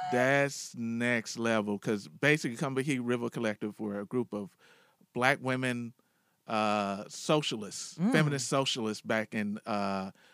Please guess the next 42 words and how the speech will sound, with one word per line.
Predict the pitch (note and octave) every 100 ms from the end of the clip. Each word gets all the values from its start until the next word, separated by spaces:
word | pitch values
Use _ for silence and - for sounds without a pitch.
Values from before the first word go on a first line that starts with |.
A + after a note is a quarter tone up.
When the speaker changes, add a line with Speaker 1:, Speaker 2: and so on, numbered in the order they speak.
| _
Speaker 1:
I, | - F2+ -
uh, | A#2
I | G#2+
think | C3+ B2+
it |
was | A2
seventy-four | - - C3+ C3+ B2 C3+ A#2 A2
to | - - -
eighty. | A2+ G#2+ F#2+ - _ -
Speaker 2:
Mm. | G3+ A3 A#2
Speaker 1:
Uh, | A2+ A2 G#2+ G#2+
but | G#2 A#2 A2
they | B2+
came | C#3 D#3 C3+ B2+
up | A#2
with | A2
the | A2
term | A2+ A#2 A2 G#2+
identity | G2+ G2 B2 C3 A2 F#2+ _ _
politics, | B2 G#2+ G2 - G2+ - - - _ -
and | G#2+ G#2 G2+
the | G#2
right | G#2 A#2 B2 - _ -
h-, | - C#3+
kinda | C3 A2
hijacked | G#2 B2 A#2 A#2 A2 -
it | A#2+ F#2
and | G#2+ - -
kinda | - B2 A2+
uses | A2 A#2 A2 G#2+
it | - _ -
as | G#2
a | G2+
negative | G2 G#2+ A2+ A2+ A2 G2 _ - _ -
term | C#3 A#2 A2+ G#2
to | G#2+
describe, | G#2 - A2+ G#2+ G#2 G2+ F#2
uh, | G2+ G2+ G2 F2+ - _ _ _
people | - A#2+ A#2
on | G#2+
the | G2+
left. | G#2+ A2+ F#2+